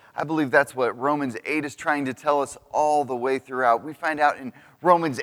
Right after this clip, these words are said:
eight, verse one, that there is no condemnation for those who are in Christ Jesus. In eight, verse six, the mind governed by the Spirit is life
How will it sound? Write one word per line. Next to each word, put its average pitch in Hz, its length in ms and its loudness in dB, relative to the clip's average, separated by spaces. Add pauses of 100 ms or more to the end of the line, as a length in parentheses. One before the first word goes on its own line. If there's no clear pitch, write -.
eight, 175 160 -4
verse 151 260 -6
one, 170 160 -2
that 160 160 -4
there 180 200 2
is 143 140 -4
no 170 380 2
condemnation 151 880 -4
for 127 160 -8
those 135 420 -6 (340)
who 135 140 -10
are 123 160 -2
in 127 220 -8
Christ 120 480 -6
Jesus. 92 580 -18 (600)
In 156 100 -6
eight, 185 200 0
verse 170 280 -4
six, - 540 -8 (260)
the 139 80 -14
mind 156 420 0
governed 170 440 -4
by 156 160 -2
the 143 100 -10
Spirit 165 580 -8
is 113 180 -10
life 160 680 0